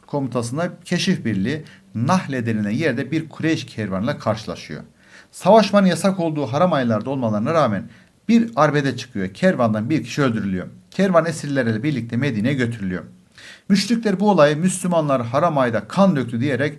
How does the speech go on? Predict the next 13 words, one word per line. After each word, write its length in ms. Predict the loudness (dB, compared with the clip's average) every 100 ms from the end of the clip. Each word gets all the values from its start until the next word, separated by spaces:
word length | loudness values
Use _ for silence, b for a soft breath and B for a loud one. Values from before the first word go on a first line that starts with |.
| -10
hemen 420 | -4 0 0 2
basında, 460 | 0 -2 -4 -2 2
yayında 680 | 4 4 2 0 4 4 B B 2
durumlarını 560 | 6 6 4 4 2
paylaşıyorlar. 720 | 2 0 2 0 -2 -4 -4 -8 -16 b b -6
Bedir 240 | -4 -4
Savaşı 440 | -4 -2 -2 -4 -6
için 200 | -6 -4
bu 140 | -2
bir 260 | -2 -2 -4
bahane 380 | -2 -2 -2
olarak 380 | -2 -4 -6 -8
kullanılıyor. 640 | -8 -4 -2 -4 -8 -12